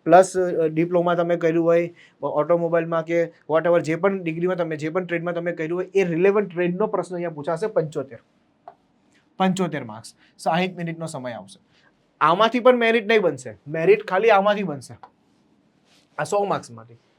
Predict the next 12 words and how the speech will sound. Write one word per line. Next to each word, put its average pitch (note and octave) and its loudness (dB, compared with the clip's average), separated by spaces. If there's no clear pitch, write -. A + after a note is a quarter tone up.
આ E3 2
સો G3+ 2
માર્ક્સમાંથી G#3+ 0
મેરિટ E3+ 2
બનશે. B2 -6
આ F3 0
ખાલી G#3 0
રિલેવન્ટ G#3+ 6
ટ્રેડ G3 4
છે, C#3+ -10
બરાબર A3 4
છે? C#3+ -4